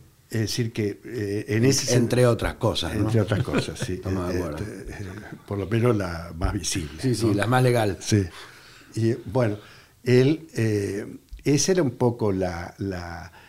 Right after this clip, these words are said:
Speaker 1: y el, el cambio, digamos, eh, mm, no fue de criterio, fue que la realidad del, del tango fue cambiando.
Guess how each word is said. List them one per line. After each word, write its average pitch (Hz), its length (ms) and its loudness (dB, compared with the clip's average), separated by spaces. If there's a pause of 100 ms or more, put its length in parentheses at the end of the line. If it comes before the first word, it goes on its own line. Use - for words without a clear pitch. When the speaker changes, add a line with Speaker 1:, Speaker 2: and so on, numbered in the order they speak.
(160)
Speaker 1:
y 107 140 0
el, 104 280 -2 (180)
el 107 240 -6 (140)
cambio, 147 460 4
digamos, 127 840 0
eh, 98 480 -8 (600)
mm, 98 600 -2 (520)
no 123 120 2
fue 208 200 2
de 139 120 4
criterio, 80 680 -4 (560)
fue 143 240 2
que 123 140 -2
la 107 100 2
realidad 101 380 2
del, 117 260 0
del 101 300 -4
tango 127 360 4
fue 85 160 -6
cambiando. 78 640 -6